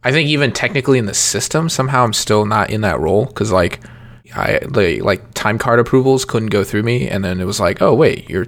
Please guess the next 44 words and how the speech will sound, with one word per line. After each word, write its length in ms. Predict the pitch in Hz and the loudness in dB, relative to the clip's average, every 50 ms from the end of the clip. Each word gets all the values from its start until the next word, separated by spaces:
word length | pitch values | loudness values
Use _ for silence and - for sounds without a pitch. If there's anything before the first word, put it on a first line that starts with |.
| - - - | -6 -10 -10
you're 120 | - - - | -8 -8 -4
technically 460 | - - 123 - 120 101 - 101 95 | -4 -4 -2 -2 -2 0 0 0 0
still 220 | - - 110 107 | 2 2 2 2
not 160 | 104 104 107 | 4 4 2
in 80 | 101 95 | 2 0
the 60 | 85 | 0
system 560 | - - 151 - - - 82 82 - - - - - | 0 2 0 0 0 -2 -6 -8 -10 -12 -12 -8 -6
as 180 | 90 90 - | -6 -4 -2
that 160 | - 78 67 | -4 -4 -2
new 100 | 80 85 73 | -4 -2 0
role 240 | 90 113 104 76 - | 0 0 0 0 -2
yet." 200 | - - - - - - - - - - - | -6 -8 -10 -12 -14 -18 -20 -20 -12 -4 -2
Anyway, 300 | 190 160 131 110 104 104 | 2 2 4 4 4 2
so 380 | - - 156 135 120 107 - - - - - - - - - | 2 4 4 4 4 2 0 -4 -12 -20 -20 -20 -20 -12 -4
my 180 | 175 175 170 147 | -2 0 0 2
point 260 | 139 165 156 139 127 | 2 2 2 2 2
being, 220 | 135 131 123 113 | 2 2 2 2
like, 160 | 110 107 104 104 | 0 0 0 -2
I'm 100 | - 110 | -4 -2
still 180 | - - 127 | 0 0 0
fairly 360 | 117 - - 117 113 107 104 101 | 0 2 0 0 2 0 -2 -4
new 200 | 101 104 104 104 | -6 -6 -4 -2
to 80 | 117 | 0
that, 320 | 117 123 123 127 123 - _ | 0 2 2 0 0 -2 _
and 120 | - 131 110 | -4 -2 -2
I 60 | 104 | 0
haven't 240 | 110 117 110 107 101 | 0 0 0 -2 -2
had 180 | - - 107 101 | -2 -2 0 0
as 140 | 98 98 - | -2 -2 -4
many 200 | 104 104 101 104 | -4 -4 -4 -4
interactions 560 | 104 98 95 92 92 95 - - - 98 - | -2 -2 -2 -2 -2 -2 -4 -4 -6 -6 -6
with 100 | - - | -6 -4
the 60 | - | -2
rest 220 | 95 95 95 - - | -2 0 0 0 -2
of 80 | 107 | 0
the, 180 | 107 95 101 101 | 0 0 0 0
uh, 240 | 101 104 101 101 104 | 0 0 -2 -2 -4
the 100 | - 95 | -2 -2
section 480 | - - 104 101 - - - 101 98 95 | 0 0 0 0 0 0 0 0 -2 -2
and 100 | 98 104 | -4 -4
things 220 | - 98 107 - | -4 -6 -4 -4
like 140 | 95 101 - | -6 -4 -4
that 200 | - 101 95 - | -2 -2 0 0
yet. 320 | 90 92 95 95 98 - | 0 0 0 0 -2 -4